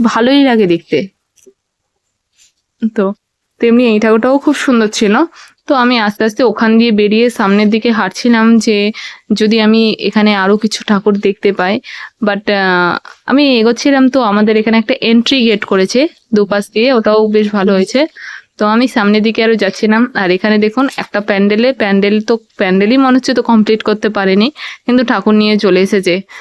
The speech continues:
দূর থেকে তো সেটাই মনে হচ্ছে, জানি না এটা কি ডিজাইন কোনো নাকি প্যান্ডেলই কমপ্লিট করতে পারেনি।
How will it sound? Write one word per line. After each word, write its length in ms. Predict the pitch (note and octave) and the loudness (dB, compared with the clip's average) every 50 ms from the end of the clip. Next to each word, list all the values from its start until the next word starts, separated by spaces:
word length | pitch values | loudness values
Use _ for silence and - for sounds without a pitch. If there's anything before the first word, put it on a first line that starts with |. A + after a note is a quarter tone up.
| - - - _ _ A3+ | -20 -20 -20 _ _ -2
দূর 120 | G#3 G#3+ | -2 -2
থেকে 240 | G#3+ - A3 A3 A3 | 0 0 0 0 2
তো 100 | A3 A#3 | 0 0
সেটাই 300 | G#3+ A#3+ G3+ G#3 A3 A3+ | 0 0 0 0 2 2
মনে 240 | A3+ G#3+ G3+ G3 G3 | 2 2 2 2 0
হচ্ছে, 220 | G3 - - A#3+ | 0 0 0 0
জানি 200 | A3 A3 G3+ G#3 | 0 2 2 2
না 160 | G#3+ A3 A#3 | 2 2 2
এটা 220 | G3 F#3+ G3+ G#3+ A3 | 2 0 0 0 -2
কি 120 | G#3+ A#3+ | 0 0
ডিজাইন 560 | G#3+ G3 G3 G3 F#3+ G3+ A3+ A#3+ B3 C4 C4+ C4+ | 2 2 2 2 2 2 4 4 4 2 2 2
কোনো 220 | D4+ D4 D#4 D#4+ | 2 2 2 2
নাকি 240 | D4+ C#4 C4 - C#4 | 2 2 2 0 -2
প্যান্ডেলই 460 | A#3 - A#3 G#3+ G#3 G#3+ A#3 A#3 B3 | -2 0 0 2 2 2 2 2 0
কমপ্লিট 320 | B3 A#3 G#3+ G3+ G#3 G#3+ - | 2 0 0 2 0 -2 -2
করতে 280 | - G3+ G3 - G3 | -2 -4 -2 -2 -2
পারেনি। 360 | F#3 F#3 F3+ F3 E3+ E3+ F#3 | -2 0 0 0 -2 -2 -4